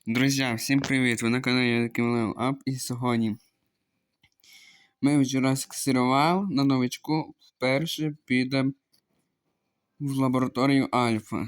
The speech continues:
Що по-, хочу сказати, перший етаж, я думаю, повністю зачистити. Я не знаю другий етаж, тут я не думаю лізти в другий поверх. Другий нижній етаж ми не будемо, скоріш всього, лізти. Що я хочу по луту?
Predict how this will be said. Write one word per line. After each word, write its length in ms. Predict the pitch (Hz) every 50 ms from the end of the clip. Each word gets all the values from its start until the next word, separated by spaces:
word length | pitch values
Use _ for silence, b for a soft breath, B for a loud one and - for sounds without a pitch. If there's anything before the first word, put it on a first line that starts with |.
| 120 123
Що 540 | - - - - - - - - - 143 160
по-, 340 | 165 - 156 156 139 120 123 107 117 135 B B B B B B B B B B B B -
хочу 240 | 143 143 151 151
сказати, 460 | 139 - - 139 135 131 117 - - - _ - -
перший 340 | 156 165 185 185 175 160 147
етаж, 360 | 139 139 147 151 151 151 -
я 60 | 131
думаю, 360 | 123 139 127 127 123 120 120 - -
повністю 480 | - 127 120 117 110 110 107 - 117
зачистити. 680 | 113 120 113 107 - 110 110 113 - - - 98 - 87
Я 120 | 131 139
не 120 | 151 147 143
знаю 260 | 143 135 131 127 120
другий 320 | 117 - 123 120 123 113
етаж, 360 | 113 107 113 110 127 170 180 -
тут 160 | - 120 117 120 - - B B B B B B -
я 140 | - 110 135
не 140 | 143 143
думаю 440 | 135 127 131 127 117 117 113 110 107
лізти 320 | 104 104 107 107 - - 110
в 40 |
другий 300 | 104 104 110 110 110 101
поверх. 520 | 98 - - 101 95 90 87 87 - - - _ b b b b b b b _ _ _ -
Другий 560 | 110 117 113 110 117 117 120 127 135 135 120
нижній 340 | 113 113 120 117 120 117 110
етаж 320 | 104 - 120 135 - - 131
ми 220 | 123 117 113 117
не 140 | 117 120 117
будемо, 340 | 117 120 120 117 107 104 101
скоріш 320 | - - 110 104 104 104
всього, 240 | - - 104 101 98
лізти. 360 | 98 98 95 - - - - B B B B B B B B B B B B B B _ _ _ _
Що 200 | - - - 151
я 100 | 160 180
хочу 360 | 190 - 151 143 143 - 135 127
по 180 | - - 131
луту? 600 | 131 127 127 123 120 113 110 - - 101 107 117